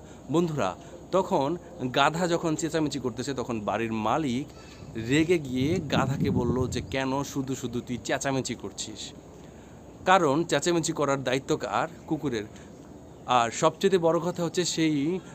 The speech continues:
বাড়ির মালিক বুঝতেই পারল না যে তার বাড়িতে আসলে চোর এসেছে।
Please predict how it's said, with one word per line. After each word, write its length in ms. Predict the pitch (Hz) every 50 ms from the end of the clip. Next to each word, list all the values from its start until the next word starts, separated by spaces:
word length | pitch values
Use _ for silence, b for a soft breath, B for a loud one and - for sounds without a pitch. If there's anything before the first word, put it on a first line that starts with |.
| B B B
বাড়ির 380 | 113 117 - 135 143 165 165 165
মালিক 520 | 165 165 156 147 135 135 143 135 131 120
বুঝতেই 540 | 117 139 160 160 - - - - 202 202 196
পারল 360 | 196 - 170 151 139 135 131
না 320 | 123 120 117 131 170 175 156
যে 220 | 127 135 139 151 147 -
তার 240 | 107 104 113 117
বাড়িতে 380 | 117 113 104 104 117 127 123 131
আসলে 420 | 117 110 107 113 107 110 120 151 160 B B B B - -
চোর 280 | - 160 165 160 147 139 -
এসেছে। 420 | 135 123 110 - 110 - - 110